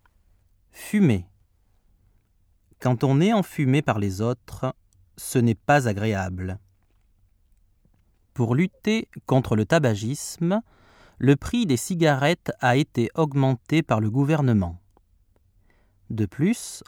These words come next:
en France, une loi a été votée par les politiciens. Depuis mille neuf cent quatre-vingt-onze,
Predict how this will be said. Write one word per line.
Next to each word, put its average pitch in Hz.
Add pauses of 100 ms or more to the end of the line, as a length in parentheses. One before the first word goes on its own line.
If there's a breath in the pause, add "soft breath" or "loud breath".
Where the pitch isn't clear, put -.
en 107
France, - (420 soft breath)
une 151
loi 170
a 139
été 135
votée 156
par 139
les 123
politiciens. 139 (920)
Depuis 127
mille 156
neuf 165
cent 156
quatre-vingt-onze, 120